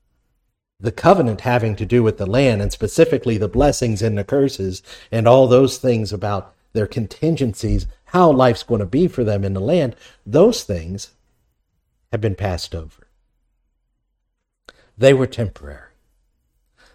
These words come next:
They served many good purposes, which we'll get to in a moment. It's the mission of Israel, however, to be a light to the nations,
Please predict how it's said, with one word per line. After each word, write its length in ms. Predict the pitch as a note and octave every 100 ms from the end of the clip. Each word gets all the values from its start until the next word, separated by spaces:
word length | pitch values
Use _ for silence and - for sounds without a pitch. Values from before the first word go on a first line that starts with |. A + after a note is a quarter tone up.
| -
They 140 | G#2
served 340 | - C3 B2 G2+
many 240 | A2+ G#2
good 260 | F2 E2 -
purposes, 720 | - C#3 F2 - D2+ D2 -
which 240 | G2 F#2+ F#2+
we'll 100 | E2+
get 240 | G2+ -
to 260 | - E2+ D#2+ _ - - _
in 140 | - G#2
a 60 |
moment. 480 | F2+ A2 A#2+ F2+ -
It's 180 | G2 -
the 80 | G#2
mission 480 | G2+ B2+ D#3 A2 F2+
of 100 | E2
Israel, 480 | C#3 D3+ G#2 F#2 F2
however, 440 | F#2 F#2 F#2+ G2 - - _
to 120 | A#2+
be 220 | F2+ B2
a 80 | B2+
light 320 | G#2+ G#2 G2
to 140 | - F#2
the 80 | F2
nations, 540 | A2+ A#2+ - D#2+ -